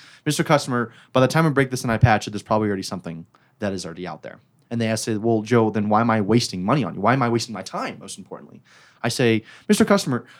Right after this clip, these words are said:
the reason and just the, by virtue of you having some, a penetration test like this, I'm securing infrastructure from what is already out there, but when a hacker, whether they're a fourteen-year-old sitting in their mom's basement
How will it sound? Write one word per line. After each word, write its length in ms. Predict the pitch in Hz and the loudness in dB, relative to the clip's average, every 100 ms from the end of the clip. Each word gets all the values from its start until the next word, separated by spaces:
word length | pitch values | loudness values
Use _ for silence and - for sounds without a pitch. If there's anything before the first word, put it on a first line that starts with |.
| _ | _
the 120 | - 143 | -2 0
reason 520 | 156 220 202 175 156 | 0 0 0 -2 -2
and 340 | 139 131 127 135 _ - | -2 -2 -2 -8 _ -2
just 400 | 202 214 - - | 2 2 0 -10
the, 80 | 127 | -2
by 220 | 123 120 | 2 2
virtue 420 | 117 131 - 104 | 2 -2 -2 -6
of 80 | 92 | -4
you 80 | 107 | -4
having 360 | - 117 98 | 0 -2 -2
some, 420 | 90 - 113 110 - | -8 -4 -2 -4 -6
a 100 | 104 | 4
penetration 460 | - 110 - 107 98 | 4 4 -4 -8 -8
test 220 | 104 - | -10 -10
like 160 | 87 | -10
this, 320 | 92 90 - - - - - - | -8 -8 -10 -20 -20 -20 -12 0
I'm 160 | 135 | 0
securing 460 | 135 - - 190 170 | 0 -4 2 2 2
infrastructure 560 | 131 120 117 101 107 101 | -2 -4 -6 -6 -6 -8
from 320 | 117 98 90 _ _ | -6 -6 -8 _ _
what 180 | 117 131 | 2 4
is 160 | 160 - | 4 2
already 340 | 107 101 113 110 | -2 0 0 0
out 260 | 104 101 | -4 -2
there, 340 | 165 175 220 - _ _ - - | 0 0 -2 -8 _ _ -20 -20
but 560 | 104 143 196 151 - - _ _ | 0 4 4 2 -4 -20 _ _
when 380 | 120 127 127 123 113 | -4 -2 0 -2 -4
a 60 | |
hacker, 300 | 117 131 - | -4 -4 -4
whether 220 | 107 107 | -6 -6
they're 340 | 110 107 98 90 | -6 -6 -6 -8
a 80 | - | -6
fourteen-year-old 640 | - 139 139 120 113 107 | -2 -2 -2 -4 -4 -4
sitting 200 | 120 107 | -4 -4
in 60 | |
their 60 | 98 | -4
mom's 240 | 87 - | -6 -6
basement 500 | - 185 185 180 180 | 2 2 2 -6 -8